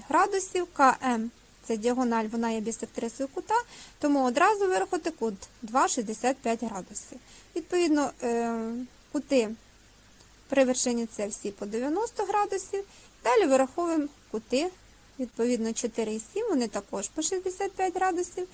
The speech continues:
Далі кут один і три по двадцять п'ять градусів, і п'ять і шість також по двадцять п'ять градусів. Міркувати можна різними способами. Використовувати як, е, прямокутний трикутник, так і властивість діагонали. Використовувати, ем,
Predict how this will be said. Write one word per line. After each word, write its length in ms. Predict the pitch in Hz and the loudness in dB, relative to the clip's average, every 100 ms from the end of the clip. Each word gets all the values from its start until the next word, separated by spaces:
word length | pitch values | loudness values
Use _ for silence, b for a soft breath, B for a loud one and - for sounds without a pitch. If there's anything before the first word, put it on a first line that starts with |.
| B B B | B B B
Далі 400 | 302 403 466 453 466 | 0 4 4 4 0
кут 200 | - 269 | -2 0
один 280 | 262 240 247 | 2 2 0
і 80 | 233 | 0
три 200 | 226 214 | -4 -6
по 180 | - 226 | -4 -4
двадцять 480 | 208 214 220 330 311 | -2 -4 -4 -6 -4
п'ять 340 | 415 427 403 | -2 -2 0
градусів, 560 | 392 370 349 - 339 320 - | 0 0 0 0 -2 -4 -6
і 120 | 254 | -4
п'ять 320 | - 220 220 | -2 -2 -2
і 40 | |
шість 300 | 240 - 392 | -4 -2 -4
також 320 | - 202 320 311 | -4 -6 -4 -4
по 120 | 214 | -4
двадцять 280 | 220 240 - | -4 -4 -2
п'ять 180 | 220 | -4
градусів. 320 | 220 208 - 262 | -4 -6 -6 -4
Міркувати 440 | 330 392 453 381 | -4 2 2 4
можна 260 | 311 269 220 - | 2 0 -6 -8
різними 540 | 247 320 330 277 247 | 2 4 4 2 0
способами. 600 | 240 - 226 220 226 214 202 - - | -2 -4 -6 -4 -4 -4 -8 -14 -10
Використовувати 680 | 247 - 302 - 359 320 320 B B B | -8 -4 -4 -2 -2 -2 -4 B B B
як, 460 | - 262 302 320 - | 0 2 4 2 -4
е, 160 | 262 247 | -2 0
прямокутний 600 | - 262 277 294 302 285 | 2 0 0 0 0 0
трикутник, 600 | 254 262 - 226 220 165 - - - - | 0 -4 -4 -6 -4 -10 -14 -20 -20 0
так 200 | 247 359 - - | 4 4 2 -4
і 120 | 269 | 0
властивість 640 | 302 254 254 262 277 269 - - | 2 2 0 0 0 -2 -4 -12
діагонали. 640 | 214 226 240 254 214 208 - B B B | -4 -2 0 0 0 -4 -8 B B B
Використовувати, 960 | 220 - 247 - 311 349 349 294 294 254 | -6 -4 -4 0 2 2 2 4 4 4
ем, 500 | - 240 233 233 226 | 2 0 0 -2 -4